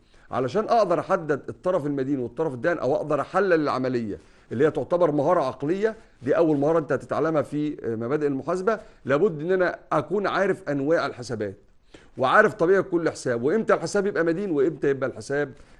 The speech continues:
دائن. فهنعتمد في هذه الحالة على، آه، آه، مدخل مهم جدًا، آه، اللي في ضوءه هنقدر نحدد الطرف المدين والطرف الدائن وفقًا لنظرية القيد المزدوج،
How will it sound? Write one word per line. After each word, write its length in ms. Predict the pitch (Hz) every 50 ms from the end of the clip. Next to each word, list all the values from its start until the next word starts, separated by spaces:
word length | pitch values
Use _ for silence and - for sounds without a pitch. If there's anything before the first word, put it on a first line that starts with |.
| -
دائن. 260 | 113 151 185 190 185
فهنعتمد 760 | 160 139 175 165 156 156 151 147 131 127 - 185 180 185 175 170
في 200 | - - 165 147
هذه 200 | 131 127 117 156
الحالة 420 | 165 131 - 143 156 165 170 170 165 - - - - -
على، 260 | 107 127 160 175 175 170 143 - -
آه، 440 | - 131 123 113 - - - 123 117
آه، 40 | 113
مدخل 480 | 135 165 202 214 - - 160 160 156
مهم 320 | 151 147 151 175 180 170 147
جدًا، 400 | 131 123 156 165 147 147 196 214 220 220 - - - _ - - - - - - -
آه، 160 | 120 120 -
اللي 200 | 127 131 139 143
في 80 | 110 110
ضوءه 500 | 110 190 226 220 190 175 165 151 135 135
هنقدر 580 | 139 143 160 190 175 156 139 160 160 156 147 147 - - - - -
نحدد 460 | 117 117 - - 180 185 160 160 151
الطرف 400 | 139 135 - - 165 165 147 123
المدين 380 | 139 131 131 127 127 139 151 143
والطرف 400 | 135 123 - - 160 156 156 131
الدائن 520 | 127 110 104 135 139 131 95 135 139 135 - - - - -
وفقًا 420 | 131 156 202 196 - - - 156
لنظرية 640 | 151 147 143 131 131 120 107 127 127 151 156 147 139 -
القيد 320 | 120 104 - 143 147 131
المزدوج، 520 | 131 123 120 117 101 90 104 113 92 80